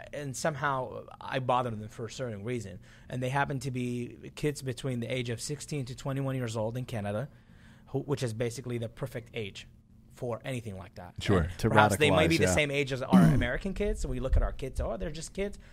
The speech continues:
Speaker 1: No, these guys are very informed. I actually went live with some of 'em, and I had a debate about, like, Islam, about politics, about Soleimani.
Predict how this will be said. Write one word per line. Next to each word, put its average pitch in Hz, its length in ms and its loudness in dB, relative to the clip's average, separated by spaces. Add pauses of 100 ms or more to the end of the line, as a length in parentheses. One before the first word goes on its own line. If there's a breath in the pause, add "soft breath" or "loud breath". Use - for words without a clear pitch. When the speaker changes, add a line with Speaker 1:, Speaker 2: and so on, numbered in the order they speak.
(260 loud breath)
Speaker 1:
No, 156 100 -4
these 185 160 -4
guys 196 180 0
are 147 60 0
very 139 220 0
informed. 117 400 -2
I 123 120 0
actually 156 260 0
went 151 240 2
live 135 400 2
with 113 100 -8
some 156 180 -4
of 123 160 -2
'em, 98 120 -8
and 117 80 -6
I 127 40 -6
had 139 180 -2
a 107 60 -4
debate 123 400 -4
about, 101 260 -6
like, - 220 -18
Islam, 147 520 -4
about 107 280 -4
politics, 139 540 -4
about 110 220 -6
Soleimani. 123 680 -4